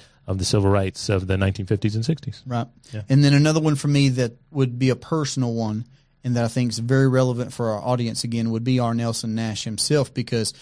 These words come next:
Speaker 2: I read his book in twenty fifteen, and since then I've, I've read his other book, of course. I, I, I own lots of policies, and we, we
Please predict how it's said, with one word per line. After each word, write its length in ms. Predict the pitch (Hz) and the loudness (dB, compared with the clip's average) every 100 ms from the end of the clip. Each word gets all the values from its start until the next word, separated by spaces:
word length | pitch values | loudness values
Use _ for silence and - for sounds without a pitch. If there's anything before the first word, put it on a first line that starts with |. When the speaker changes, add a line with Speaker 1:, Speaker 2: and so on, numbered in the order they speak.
| - - | -20 -8
Speaker 2:
I 140 | 110 127 | 0 4
read 200 | 147 151 | 4 4
his 140 | 135 | 2
book 480 | 131 160 165 143 - | 2 4 6 4 -2
in 140 | 123 117 | -2 0
twenty 260 | - 120 | 0 -2
fifteen, 720 | 113 120 113 - 120 120 110 - _ _ _ - | 0 -2 -4 -4 -2 -2 -4 -10 _ _ _ -8
and 320 | 117 113 110 | -2 0 0
since 360 | - 143 - | 0 0 0
then 320 | - 139 139 123 | 2 4 6 4
I've, 200 | 117 117 | 2 -2
I've 220 | 131 113 123 | -4 -2 0
read 240 | 127 117 | 0 0
his 180 | 113 107 | -4 2
other 220 | 160 165 | 4 4
book, 320 | 156 160 156 147 | 4 4 4 2
of 120 | 135 | -4
course. 640 | - 147 147 147 135 - - _ _ _ - | -4 -2 0 2 0 -4 -8 _ _ _ -6
I, 200 | 113 104 104 | -4 -4 -6
I, 220 | 107 - _ | -8 -8 _
I 140 | 110 | -8
own 380 | 101 131 151 147 | -2 2 4 4
lots 260 | 139 127 - | 4 2 0
of 100 | - | -6
policies, 540 | 135 143 135 131 120 | -2 0 0 0 0
and 140 | 110 117 | 0 2
we, 180 | 135 | 2
we 300 | 131 131 123 | 2 -2 -4